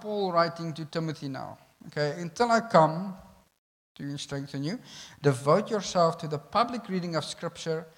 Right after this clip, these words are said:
to preaching and to teaching." That word preaching can also be translated exhortation, right? So the way I apply this to us,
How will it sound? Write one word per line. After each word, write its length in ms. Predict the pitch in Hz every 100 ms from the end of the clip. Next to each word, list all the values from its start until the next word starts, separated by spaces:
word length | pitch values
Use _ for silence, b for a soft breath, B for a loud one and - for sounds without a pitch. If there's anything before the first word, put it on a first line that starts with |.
| b b -
to 100 | 156
preaching 880 | - - 208 214 - 214 208 214 - - _
and 280 | 156 156 147 - -
to 100 | 151 -
teaching." 340 | 185 - 143
That 220 | 147 147
word 260 | 160 151 156
preaching 340 | 175 165 160
can 180 | 143 147 -
also 400 | 175 156 - 156
be 100 | 143
translated 640 | 135 147 143 - 143 143 - -
exhortation, 920 | 165 143 131 131 127 - 170 160 - - _ _ _ _
right? 220 | 147 156 160 B B B B B
So 380 | - 208 214 226 -
the 100 | 175
way 160 | 190 240
I 220 | 240 233
apply 560 | 202 - 208 208 208 190
this 160 | 185
to 220 | - 180
us, 420 | 170 165 165 -